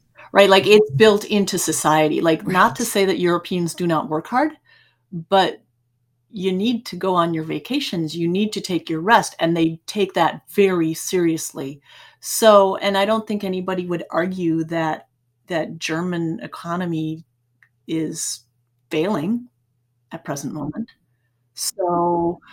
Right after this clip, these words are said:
Speaker 1: so, you know, apparently it is possible. This feels like a very uniquely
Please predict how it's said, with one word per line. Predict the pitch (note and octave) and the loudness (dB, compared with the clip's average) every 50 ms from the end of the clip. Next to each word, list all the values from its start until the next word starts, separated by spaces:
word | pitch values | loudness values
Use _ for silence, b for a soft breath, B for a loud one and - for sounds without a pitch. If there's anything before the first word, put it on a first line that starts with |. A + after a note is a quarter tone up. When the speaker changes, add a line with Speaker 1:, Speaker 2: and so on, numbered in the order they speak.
| b b b _ | b b b _
Speaker 1:
so, | - - - G#3 G3+ F#3+ | -6 2 4 6 6 6
you | F#3+ G3+ | 4 2
know, | G3 F3+ F#3 - - - | 0 0 -2 -2 -6 -6
apparently | - - - - A#3+ C4 D#4+ D#4 A#3+ A#3 G#3+ - - | -8 -6 -4 -4 0 2 2 2 2 0 -2 -2 -2
it | F#3+ F#3 | -4 -2
is | - - G#3 G3+ G3 - | 0 0 2 0 0 -2
possible. | - - - - A3 A3 A3 - - F3 D3+ - - - - F#3 E3+ _ _ _ _ | -8 -14 -6 2 2 2 2 2 -4 -8 -6 -6 -8 -8 -8 -12 -14 _ _ _ _
This | F#3+ G3 - | -4 -4 -4
feels | - - B3+ B3 B3 A#3+ - | -2 -4 -4 -2 -2 -2 -2
like | G#3 G3+ | -2 -2
a | - F3 | -2 -4
very | F3 F3 E3+ F3 E3+ | -4 -2 0 0 0
uniquely | E3+ E3+ F3 F3 E3+ E3+ E3 - - E3 D#3+ | 0 -2 -2 -4 -4 -6 -6 -4 -2 -2 -2